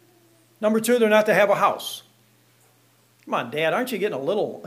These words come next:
<laughs> this is a little crazy here. I can't drink wine, I can't build house, I can't sow seed, I can't have a farm, I can't have a garden, I can't even sow seed,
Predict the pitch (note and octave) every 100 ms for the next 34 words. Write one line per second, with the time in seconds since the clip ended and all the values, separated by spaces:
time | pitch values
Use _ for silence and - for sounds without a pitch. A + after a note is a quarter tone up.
0 | - - G#3 - G#3+ - - - - G3+
1 | C#3 C#3+ C#3+ D#3 C3+ - A3 E4+ D#3+ A2
2 | B2 - - - - - - - E3 D#3+
3 | B3+ B3+ C4+ B3 E3+ F3+ G3 G3 B3 A#3+
4 | B3+ F#3 F#3 G#3 - - G3 A#3+ D4 D4
5 | - - _ - _ - C4+ C4 B3+ C4+
6 | A#3+ A3+ A#3 C4+ B3+ A#3 - B3+ G3 G3+
7 | B3+ - - _ _ _ _ _ _ -
8 | F#3 B3+ B3+ B3+ A#3+ A3+ B3+ D4+ G#3 B3
9 | A#3+ - - - _ _ F#3 A3+ B3+ B3+
10 | A#3 B3+ B3+ B3 D#4+ G#3+ A2+